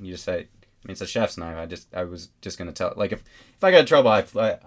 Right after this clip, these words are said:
my plan was just to say, like, "I'm a chef." But, um,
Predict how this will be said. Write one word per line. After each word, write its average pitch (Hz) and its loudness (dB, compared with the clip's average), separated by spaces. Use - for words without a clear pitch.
my 110 -2
plan 131 -2
was 104 -4
just 101 -14
to 98 -14
say, 101 0
like, 82 -10
"I'm 85 -12
a - -14
chef." 101 -6
But, 92 0
um, 85 -8